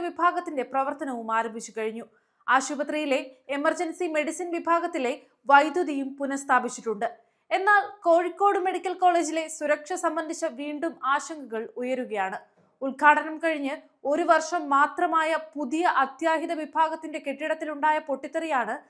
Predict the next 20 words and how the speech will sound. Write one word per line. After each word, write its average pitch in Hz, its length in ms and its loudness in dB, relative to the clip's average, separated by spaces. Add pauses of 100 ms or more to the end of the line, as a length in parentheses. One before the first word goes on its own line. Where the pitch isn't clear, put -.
(220)
സുരക്ഷ 302 380 -2 (160)
സംബന്ധിച്ച 311 380 -6 (220)
ആശങ്ക 277 280 -4 (100)
ഉയർത്തുന്നത്. 220 520 -6 (520)
ഷോർട്ട് 370 300 4
സർക്യൂട്ടാണ് 415 580 4
കാരണമെങ്കിൽ 359 560 2 (120)
കെട്ടിടത്തിന് 359 580 -4
സുരക്ഷ 339 400 -4
സംബന്ധിച്ച 349 360 -4 (100)
കൂടുതൽ 339 280 -2 (120)
ചോദ്യങ്ങൾ 311 440 -2
ഉയരുകയാണ്. 240 540 -2 (360)
മതിയായ 285 440 2 (100)
സുരക്ഷാ 285 360 -2 (100)
സംവിധാനങ്ങൾ 320 580 -2
ഇല്ലെന്ന് 320 320 0
മാത്രമല്ല, 294 420 2 (420)
സുരക്ഷാ 330 460 2
നടപടികളിൽ 359 560 0